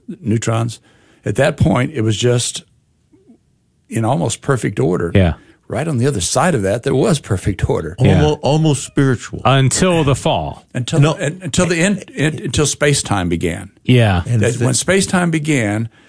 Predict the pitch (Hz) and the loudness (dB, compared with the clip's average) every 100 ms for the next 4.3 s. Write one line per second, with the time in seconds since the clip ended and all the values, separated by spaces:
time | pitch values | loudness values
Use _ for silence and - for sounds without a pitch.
0 | _ - 135 151 143 156 139 135 127 135 | _ -2 -2 -2 -4 0 2 2 2 0
1 | 143 143 101 107 120 135 104 95 - - | -2 -2 -2 0 0 0 -2 -4 -4 -2
2 | 160 120 - 120 120 110 120 - 120 104 | 0 -2 -2 0 0 0 -4 -2 -4 -4
3 | - - 196 190 110 92 107 110 107 - | -6 -4 0 2 0 -2 -2 -2 -2 -2
4 | 113 107 | -2 -2